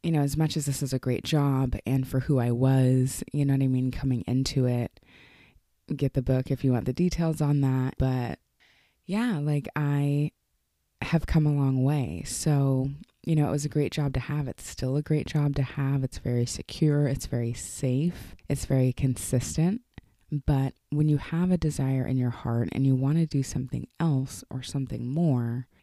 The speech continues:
it doesn't matter how much you're making or how safe it is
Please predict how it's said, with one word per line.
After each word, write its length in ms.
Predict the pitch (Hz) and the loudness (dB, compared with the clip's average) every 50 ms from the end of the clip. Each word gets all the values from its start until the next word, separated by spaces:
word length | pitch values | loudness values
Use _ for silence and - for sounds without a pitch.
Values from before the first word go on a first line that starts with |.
| - - | 0 0
it 140 | 175 170 | 0 2
doesn't 280 | - 190 185 175 170 - | 2 2 2 2 0 0
matter 300 | - 147 143 143 139 135 | 0 0 0 0 0 -2
how 220 | - - - 160 | -2 0 2 2
much 260 | 160 156 160 - - - | 4 4 2 0 0 0
you're 100 | 151 143 | 2 2
making 600 | 139 139 135 135 - 135 135 131 131 127 127 - _ | 2 2 0 0 -2 0 0 0 0 0 -2 -4 _
or 480 | - 110 131 131 127 127 127 123 120 123 - | -6 -4 -4 -2 -2 -2 -2 -4 -6 -6 -6
how 220 | - 151 151 160 | -2 0 0 0
safe 500 | - - - - 160 160 185 196 - 180 | -2 -4 -2 0 2 2 2 0 0 0
it 80 | 151 131 | 0 0
is 560 | 120 120 117 117 120 123 135 - - - | 0 -2 -2 -2 -4 -4 -6 -8 -12 -16